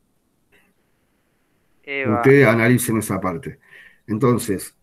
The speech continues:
Speaker 2: el, exactamente, siempre la mujer es la complicación, ¿no? de la moral.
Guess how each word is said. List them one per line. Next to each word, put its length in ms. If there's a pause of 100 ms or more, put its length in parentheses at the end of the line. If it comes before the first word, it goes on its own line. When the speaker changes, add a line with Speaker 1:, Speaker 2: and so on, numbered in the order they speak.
Speaker 2:
el, 340 (2000)
exactamente, 640
siempre 720 (400)
la 340
mujer 580
es 300
la 220
complicación, 960 (280)
¿no? 260
de 260
la 140
moral. 680